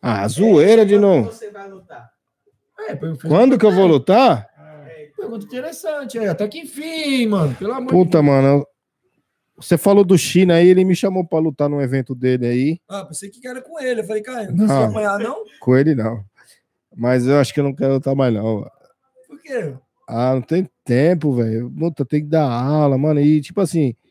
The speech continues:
Speaker 1: não, não que, é que assim, se eu for lu-, se eu for lutar, eu vou querer me dedicar, tá ligado? Tipo, não tanto como antes, né? Porque também não aguento. Mas vou querer me dedicar. Então,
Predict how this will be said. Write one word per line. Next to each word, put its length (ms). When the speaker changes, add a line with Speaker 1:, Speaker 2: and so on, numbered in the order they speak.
Speaker 1:
não, 340
não 240
que, 600
é 120
que 100
assim, 260
se 100
eu 40
for 140
lu-, 200
se 80
eu 40
for 240
lutar, 280
eu 60
vou 80
querer 180
me 80
dedicar, 520
tá 100
ligado? 420
Tipo, 280
não 220
tanto 420
como 340
antes, 220
né? 140
Porque 240
também 240
não 80
aguento. 380
Mas 120
vou 100
querer 140
me 100
dedicar. 400
Então, 340